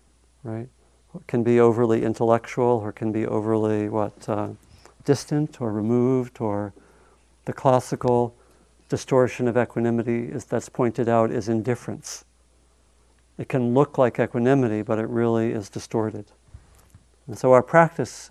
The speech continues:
of equanimity has to look out for these distortions, that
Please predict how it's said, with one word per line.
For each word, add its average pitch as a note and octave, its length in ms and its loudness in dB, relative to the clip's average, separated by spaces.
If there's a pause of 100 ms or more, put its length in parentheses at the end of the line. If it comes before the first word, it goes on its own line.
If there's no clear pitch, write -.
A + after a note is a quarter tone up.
of C#3+ 160 -2
equanimity A#2+ 760 2 (360)
has C3 240 0
to - 100 -6
look A#2+ 220 2
out B2+ 220 4
for - 140 -6
these G#2+ 220 -4
distortions, A#2 760 -2
that A2+ 260 -2